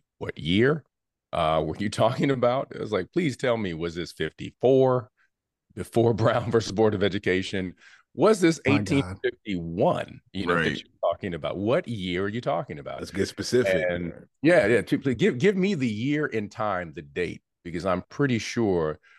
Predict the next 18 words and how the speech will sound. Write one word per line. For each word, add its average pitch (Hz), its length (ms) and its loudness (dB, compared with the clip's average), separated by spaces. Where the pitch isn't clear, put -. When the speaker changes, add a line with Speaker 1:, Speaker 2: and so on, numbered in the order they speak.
Speaker 1:
um, 78 680 -6
you 92 120 -4
know, 85 260 0
I 98 240 2
was, 85 680 0
was 92 200 0
an 82 160 -4
extra - 460 -2
on 78 140 -6
the 80 60 -12
set, - 340 -4
um, 82 800 0
instead 92 520 0
of 78 160 -10
being 82 340 0
the 80 100 -4
main 73 280 -4
character - 640 -8